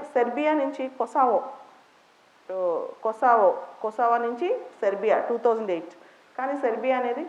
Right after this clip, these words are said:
చాలా కొద్ది మంది మాత్రమే రికగ్నైజ్ చేసుకోగలిగారు. So, సెర్బియా, కొసావో, కొసావో అంశం గురించి. అయితే ఎందుకు కావాలి అంటే, అసలు ఎందుకు రికగ్నిషన్ కావాలి? To have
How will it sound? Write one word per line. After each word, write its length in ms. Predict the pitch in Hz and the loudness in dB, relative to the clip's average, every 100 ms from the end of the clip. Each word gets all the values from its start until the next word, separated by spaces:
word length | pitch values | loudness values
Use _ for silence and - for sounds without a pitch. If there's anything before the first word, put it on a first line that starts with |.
| - | -4
చాలా 180 | 233 233 | -4 -2
కొద్ది 220 | 208 226 | -4 -4
మంది 200 | 240 233 | -6 -4
మాత్రమే 540 | 214 202 214 294 480 - - - _ _ 208 | -2 -2 -2 -4 -4 -10 -18 -20 _ _ -10
రికగ్నైజ్ 480 | 240 240 247 220 196 | -10 -6 -4 -2 -2
చేసుకోగలిగారు. 680 | 190 - 185 180 180 151 - - - _ _ - | -2 -6 -4 -2 -2 -4 -6 -16 -20 _ _ -4
So, 220 | 240 214 | -2 -2
సెర్బియా, 400 | 214 220 214 233 | -2 -4 0 -2
కొసావో, 640 | 233 220 220 202 180 - - - - _ _ | 0 -2 0 2 0 -2 -12 -20 -20 _ _
కొసావో 300 | 240 240 233 214 | -8 -2 2 2
అంశం 420 | 180 - 180 165 | 0 -6 -8 -8
గురించి. 280 | 160 170 - _ _ - _ _ - | -10 -12 -20 _ _ -20 _ _ -8
అయితే 560 | 220 254 294 196 240 - - _ - _ _ _ _ _ _ _ 214 | -6 0 2 2 -2 -10 -20 _ -20 _ _ _ _ _ _ _ -6
ఎందుకు 680 | 262 311 349 339 320 285 - | -2 -2 0 0 2 2 2
కావాలి 480 | 247 240 247 240 214 | 6 8 8 6 2
అంటే, 280 | 185 175 - - - | -2 -6 -10 -14 -12
అసలు 180 | 220 214 | -12 -10
ఎందుకు 180 | 226 294 | -8 -6
రికగ్నిషన్ 500 | 277 269 269 277 254 | -6 -6 -6 -6 -6
కావాలి? 340 | 240 233 254 427 - - _ 254 | -4 -4 -4 -8 -16 -20 _ -10
To 80 | 269 | -4
have 200 | 240 269 | 0 0